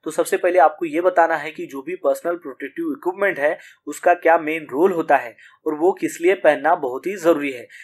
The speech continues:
यानी कि वो अगर आप नहीं पहनते हो तो उसकी वजह से आपको कौन से हजार्ड का सामना करना पड़ सकता है,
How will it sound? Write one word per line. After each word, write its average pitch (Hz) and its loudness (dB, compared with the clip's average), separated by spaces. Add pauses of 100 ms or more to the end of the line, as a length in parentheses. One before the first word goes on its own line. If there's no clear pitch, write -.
(160)
यानी 175 2
कि 185 -12
वो 170 4
अगर 180 6
आप 175 6
नहीं 151 -8
पहनते 170 4
हो 143 -4 (300)
तो 156 0
उसकी 156 -6
वजह 170 2
से - -4
आपको 156 0
कौन 165 -8
से 180 0
हजार्ड 147 4
का 151 2
सामना 143 0
करना - 4
पड़ 180 4
सकता 196 2
है, 151 -4